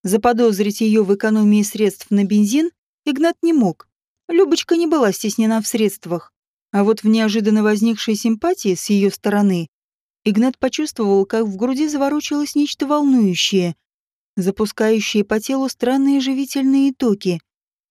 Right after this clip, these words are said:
Ему нравилось думать, что Любочка им увлечена. Эта мысль,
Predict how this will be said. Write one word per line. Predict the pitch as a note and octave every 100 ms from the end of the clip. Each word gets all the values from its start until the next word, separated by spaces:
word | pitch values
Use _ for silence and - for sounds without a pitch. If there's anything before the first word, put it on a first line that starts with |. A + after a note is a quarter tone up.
| _
Ему | - C4 D#4+
нравилось | E4 D#4+ A#3+ A3 G#3
думать, | G3+ D4+ C#4
что | G#3 - A#3
Любочка | A#3+ D#4 D4 C#4 -
им | D4 - C#4+ -
увлечена. | C#4 B3+ C4 - C4+ G#3+ F3 D#3 _ _ _ _
Эта | A#3+ A3
мысль, | C4 E4 - F3